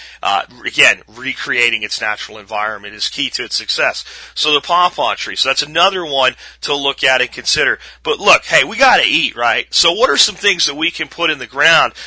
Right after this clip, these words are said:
that will start producing for us much, much faster? Um, hard to beat blackberries and raspberries. Uh, generally, you need a second season for them,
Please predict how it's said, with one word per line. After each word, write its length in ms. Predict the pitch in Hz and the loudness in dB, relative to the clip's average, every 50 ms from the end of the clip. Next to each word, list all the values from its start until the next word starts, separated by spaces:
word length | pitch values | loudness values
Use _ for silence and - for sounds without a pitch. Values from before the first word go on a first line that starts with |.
| - - - | -16 -14 -10
that 100 | 127 127 | -8 -4
will 100 | 135 143 | 0 0
start 380 | - - - 156 160 135 - | 0 2 2 2 2 2 0
producing 680 | - - 127 113 - 156 185 208 208 - - 147 135 127 | -2 -10 -12 -8 -4 -2 -2 2 4 4 2 2 0 -4
for 340 | - 139 127 123 120 113 | -6 -8 -6 -4 -2 -2
us 220 | 113 110 - - - - - _ _ - | -2 -2 -2 -2 -4 -6 -16 _ _ -2
much, 300 | 143 139 139 - - 139 | 0 0 2 0 0 -2
much 200 | 123 113 - - | -4 -6 -4 -4
faster? 560 | - 117 113 110 95 - - - 95 82 _ _ _ - - - - - - - - | -2 0 2 2 0 0 -2 -6 -8 -16 _ _ _ -20 -20 -20 -20 -20 -12 -4 0
Um, 420 | 117 117 117 104 - _ _ _ _ _ _ _ _ _ _ - _ _ _ - | 2 2 2 2 -2 _ _ _ _ _ _ _ _ _ _ -20 _ _ _ -10
hard 300 | - - 175 175 208 226 | -6 -2 2 4 4 4
to 80 | 220 202 | 4 2
beat 220 | 190 208 202 - | 0 -2 -2 0
blackberries 800 | - 165 160 170 180 175 - 180 170 170 165 160 156 156 147 - | 2 4 6 6 6 4 2 0 2 2 4 2 2 2 0 0
and 160 | 147 143 139 | -2 -2 -2
raspberries. 800 | 139 135 135 139 139 131 - - 98 - - - - - - - _ _ _ - - - - - _ - | 2 2 4 4 2 2 -2 -4 -6 -10 -10 -8 -8 -8 -8 -8 _ _ _ -20 -20 -20 -20 -20 _ -6
Uh, 160 | 87 95 104 | -4 -4 -4
generally, 600 | 113 120 135 151 160 175 190 196 196 190 180 175 175 | 0 2 2 4 4 4 4 4 2 2 2 0 0
you 180 | 170 156 147 | 0 -2 -2
need 420 | 143 147 151 151 147 147 143 135 - - | -2 0 2 4 4 4 2 2 0 0
a 80 | - | 2
second 440 | - - - 151 147 151 - 170 147 | 4 6 6 6 4 2 0 0 2
season 480 | - - 156 151 156 156 - 156 151 147 | 2 2 4 2 2 0 0 -2 -2 -4
for 280 | - - 156 147 139 | -8 -10 -8 -8 -6
them, 260 | 139 139 139 139 139 | -6 -6 -6 -6 -8